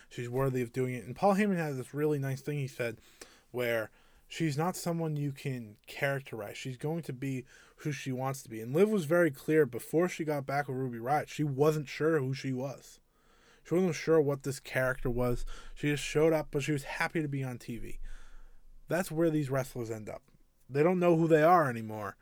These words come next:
But hey, I'm happy to be on T V. And I get that. I get that. In a tough working condition, you're gonna be appreciative of being on television and getting time to shine. Now,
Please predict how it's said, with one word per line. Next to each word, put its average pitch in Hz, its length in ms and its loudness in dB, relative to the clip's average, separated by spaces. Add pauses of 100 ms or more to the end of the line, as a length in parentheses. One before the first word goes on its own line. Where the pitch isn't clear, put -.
(680)
But 160 120 4
hey, 147 360 2 (640)
I'm 123 100 -4
happy 139 400 0
to 120 60 -6
be 117 160 -6
on 104 180 -8
T 92 200 -16
V. - 240 -20 (320)
And 156 100 -2
I 180 100 4
get 160 280 0
that. - 220 -2 (180)
I 131 80 0
get 147 240 2
that. - 180 -8 (500)
In 135 100 -2
a 127 40 -4
tough 185 440 2
working 160 340 2
condition, 123 460 -6
you're 131 120 0
gonna 139 360 2
be 139 260 2
appreciative 127 720 2
of 113 160 -10
being 131 320 -2
on 127 380 -4
television 117 720 -6
and 113 160 -12
getting 107 320 -10 (220)
time 98 320 -12
to 113 80 -16
shine. - 240 -12 (720)
Now, 135 420 6